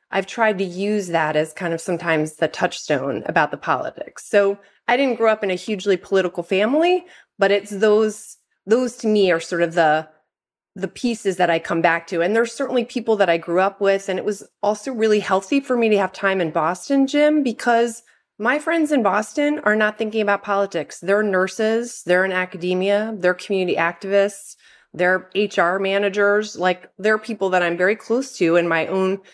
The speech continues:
you know, your informal focus group. Um, and that helps me, it has helped me think about the work sometimes when it can be such a, um,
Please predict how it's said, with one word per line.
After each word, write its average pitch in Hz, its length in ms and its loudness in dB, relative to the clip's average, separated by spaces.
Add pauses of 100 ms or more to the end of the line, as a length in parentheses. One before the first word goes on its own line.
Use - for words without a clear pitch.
(360)
you 220 80 -2
know, 196 80 2
your 175 220 0
informal 185 840 -2 (160)
focus 226 420 0
group. 170 380 -2 (480)
Um, 190 520 0 (420)
and 269 140 4
that 269 100 0
helps - 400 -6
me, 240 180 0
it 214 100 2
has 226 200 0
helped 226 240 -2
me 226 140 2
think 233 340 -2
about 180 400 0
the 185 100 0
work 180 300 -2
sometimes 170 560 -4
when 175 160 0
it 165 80 -4
can 185 140 -4
be 180 100 0
such 196 360 -2
a, 165 420 2
um, 156 480 -4